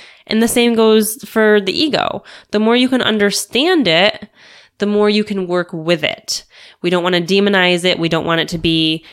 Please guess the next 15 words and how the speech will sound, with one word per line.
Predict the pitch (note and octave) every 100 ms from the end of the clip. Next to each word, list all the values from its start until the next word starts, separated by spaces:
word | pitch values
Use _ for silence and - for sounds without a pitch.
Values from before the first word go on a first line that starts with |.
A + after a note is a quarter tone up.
| -
intuition | F#3+ F#3+ F#3+ - F#3 F3+ E3+
versus | G#3 A#3 G3+ F#3+
ego, | - E3+ D#3+ D3+ D#3 E3
like, | E3 D3+
I | D#3
wanna | E3 D#3
get | D#3+ -
rid | A3
of | C4 G3
the | - D#3+
ego, | D#3+ D3 - -
but |
we | F3+ F#3
wanna | F#3+ F#3+ F#3+
know | F3 E3+ E3+